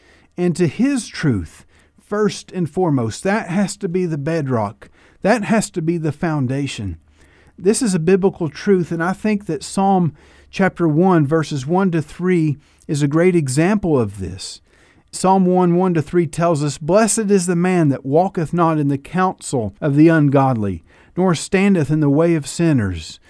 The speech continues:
nor sitteth in the seat of the scornful. But his delight is in the law of the Lord, and in his law doth he meditate day and night. He shall be like a tree planted by the rivers of water,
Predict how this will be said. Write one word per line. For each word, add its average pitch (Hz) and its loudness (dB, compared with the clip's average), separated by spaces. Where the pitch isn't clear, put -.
nor 165 2
sitteth 170 -2
in 160 2
the 151 2
seat - -4
of 143 -4
the 147 -2
scornful. 156 -2
But 135 -4
his 226 2
delight 113 0
is 143 2
in 160 2
the 143 4
law 180 2
of 190 -4
the 202 2
Lord, 208 2
and 175 2
in 180 2
his 214 2
law 139 4
doth 147 2
he 175 2
meditate 156 -2
day 190 4
and 170 0
night. 131 -2
He 220 0
shall 196 2
be 190 2
like 170 2
a 147 -2
tree 190 0
planted 226 0
by 190 -2
the 175 0
rivers 185 2
of 160 -4
water, 139 -2